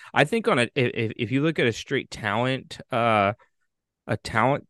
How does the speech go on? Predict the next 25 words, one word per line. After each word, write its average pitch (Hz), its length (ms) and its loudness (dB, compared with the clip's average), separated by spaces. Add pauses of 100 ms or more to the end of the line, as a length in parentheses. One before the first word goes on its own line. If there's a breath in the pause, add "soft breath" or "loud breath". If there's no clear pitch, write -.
(240)
thing, 151 440 -2
I, 123 200 4
I 131 100 4
think 180 240 0
not, 139 300 2
maybe 131 240 0
talent's 135 480 -2
not 127 160 -4
the 120 80 -2
right 117 180 0
word, 120 420 -2 (400)
be-, 113 120 0
but 110 260 0
that, 104 160 -6 (420)
but 151 200 2
it 170 100 2
really 202 260 2
kind 127 300 -4
of, 110 260 -8
maybe 120 220 -2
it 90 60 -6
is. 90 200 -6
I 87 40 -6
don't 104 120 -4
know. - 160 -8